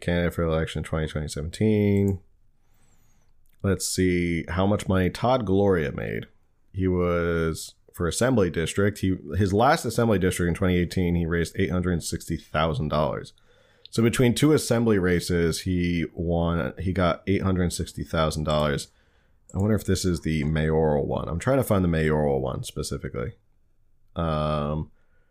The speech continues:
Todd Gloria City Council. Okay. They may not have his mayoral in here, but let's just, let's just take a look of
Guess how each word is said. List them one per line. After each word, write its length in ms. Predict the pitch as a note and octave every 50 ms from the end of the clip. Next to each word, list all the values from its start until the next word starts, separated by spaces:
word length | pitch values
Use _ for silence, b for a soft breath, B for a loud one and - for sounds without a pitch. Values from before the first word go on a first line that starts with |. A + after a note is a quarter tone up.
| _ _ _ -
Todd 240 | - F#2 F#2 F#2
Gloria 360 | F2+ F#2 F2 F2 F2 F2 E2+ E2
City 260 | - - F2+ F2 D#2
Council. 720 | - - E2 D#2+ D#2 D2+ - F2 E2 D#2+ D#2+ D#2+ D2 - -
Okay. 320 | D#2+ D#2 - D2+ C#2 C#2 - - _
They 120 | - A#2 B2
may 140 | C3+ C#3
not 240 | C#3 C3 A#2+ G2+ A1+ -
have 300 | F#2 F#2 F#2+ F#2+ F#2+ F2
his 180 | F2+ E2+ C#2+
mayoral 460 | - E2+ D#2 D#2 D#2 D#2 D2+ D2+ D2+
in 140 | C#2+ - E2
here, 160 | D2+ D2 C#2+
but 100 | C2+ E2
let's 240 | G#2 C3+ D#3 - -
just, 420 | - - - G3 F#3 - - - -
let's 180 | - F3 F3+
just 160 | - F#3+ -
take 120 | - D#3+ C#3
a 60 | B2+
look 280 | G#2+ F2 C#2 - - - _ _ _ b b b b b b b _ _ _ _ _ _ _ _ _ _ _ - - _
of 580 | G2 G2 G2 F#2 F#2+ F#2+ F#2+ F#2+ F#2+ F2 - -